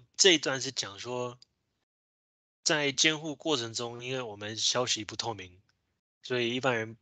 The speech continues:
不觉得有问题。Spears appeared to be a success story，看起来相-，相当成功啊。After publicly and dramatically spiraling。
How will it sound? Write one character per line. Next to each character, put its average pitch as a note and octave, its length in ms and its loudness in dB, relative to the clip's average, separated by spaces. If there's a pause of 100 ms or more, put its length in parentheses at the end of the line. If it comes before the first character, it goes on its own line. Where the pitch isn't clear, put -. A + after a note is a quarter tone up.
(140)
不 E3+ 80 2
觉 B2 160 -2
得 A#2 60 0
有 G#2+ 160 -2
问 A2+ 180 -10
题。 F2 300 -8 (1000)
Spears C#3+ 520 6
appeared F3 460 8
to D3 100 -2
be B2 260 0
a A#2 60 -4
success - 500 6
story， A2+ 520 -6 (540)
看 E3+ 140 2
起 C#3+ 60 2
来 B2 80 4
相-， C3 240 0 (100)
相 C3 160 0
当 C3+ 100 0
成 A2+ 200 -4
功 A2 160 -8
啊。 G#2 180 -10 (1040)
After C#3+ 380 4
publicly E3+ 760 4
and B2 220 0
dramatically A#2+ 680 0
spiraling。 A2+ 800 4